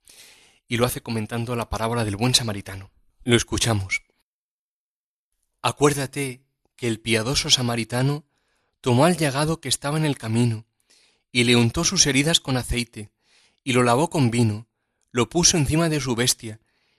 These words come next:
y lo llevó donde recibiese perfecta salud. Da gracias a este Señor que, viniendo del cielo a caminar por estos caminos de trabajos, te vio herido de heridas mortales,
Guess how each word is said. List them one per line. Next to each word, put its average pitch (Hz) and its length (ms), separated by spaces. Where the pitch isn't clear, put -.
y 127 120
lo 123 140
llevó 131 460
donde 120 320
recibiese 123 540
perfecta 139 420
salud. 110 320
Da 139 160
gracias 127 600
a 127 80
este 135 200
Señor 117 500
que, 107 260
viniendo 156 440
del 147 140
cielo 156 520
a 139 100
caminar 135 440
por 143 160
estos 143 260
caminos 139 320
de 139 100
trabajos, 135 540
te 131 160
vio 160 160
herido 180 480
de 135 200
heridas 175 340
mortales, 139 680